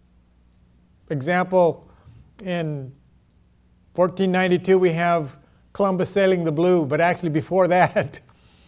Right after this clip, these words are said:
<laughs> he sailed from Spain,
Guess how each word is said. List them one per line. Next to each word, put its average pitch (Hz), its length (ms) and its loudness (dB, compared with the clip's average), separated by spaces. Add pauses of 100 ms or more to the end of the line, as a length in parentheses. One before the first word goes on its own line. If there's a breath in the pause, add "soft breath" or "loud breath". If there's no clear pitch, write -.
(600 soft breath)
<laughs> - 1600 -20
he 170 160 0
sailed 196 360 6
from 175 200 -6
Spain, 175 720 0